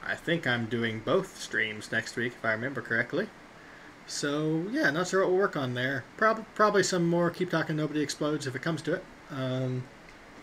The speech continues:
and we do have the whole frame here that we can mess with now.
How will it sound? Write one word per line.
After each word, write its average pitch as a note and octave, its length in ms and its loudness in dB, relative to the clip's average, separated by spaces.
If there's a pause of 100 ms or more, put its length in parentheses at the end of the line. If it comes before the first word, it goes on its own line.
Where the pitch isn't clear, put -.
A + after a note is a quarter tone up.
(160)
and C3 140 -4
we B2+ 40 2
do C#3 140 4
have C3+ 220 4
the C3+ 60 0
whole C#3 180 6
frame D3 460 2
here C#3 280 0 (960)
that - 100 -10
we D#3+ 100 -8
can C#3+ 160 -6
mess F3+ 240 0
with D#3 180 2
now. F#3 320 4